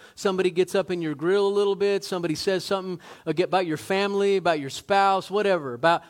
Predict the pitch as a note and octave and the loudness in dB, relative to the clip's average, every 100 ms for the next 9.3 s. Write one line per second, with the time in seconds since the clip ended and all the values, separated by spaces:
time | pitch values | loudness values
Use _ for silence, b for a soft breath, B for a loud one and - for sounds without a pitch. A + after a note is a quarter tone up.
0 | B E3+ A3 G#3+ A3+ D#3 B2+ G3+ A#3+ C#4 | B 2 4 4 4 0 2 4 4 2
1 | B3+ A#3 A3 A3 A3 G#3 G3+ D#3+ C#3 C#3 | 0 2 2 2 0 0 0 -2 -4 -4
2 | D#3+ D#3 G#3 G#3+ A3 G#3 G3+ F#3+ A3 F#3+ | -4 -2 -2 0 -2 -2 -4 -4 -2 0
3 | D3 C#3 B B B - F#3 - - - | 0 -4 B B B -10 -2 -2 -2 -8
4 | _ _ _ _ _ _ _ D#3 F#3 G#3 | _ _ _ _ _ _ _ -2 2 2
5 | G#3+ A3+ A#3 B3 C#4 C4 _ _ _ _ | 4 2 2 0 0 -6 _ _ _ _
6 | _ _ _ _ _ _ _ _ _ _ | _ _ _ _ _ _ _ _ _ _
7 | _ _ _ E3+ F3+ D#3+ E3 D#3+ E3+ D#3+ | _ _ _ -2 -2 0 0 0 -2 -4
8 | C#3+ A#2+ C#3+ B2+ B2+ - A#2+ B2 B2 A#2+ | -4 -8 -10 -10 -12 -12 -12 -12 -10 -12
9 | A#2+ G2 _ | -12 -16 _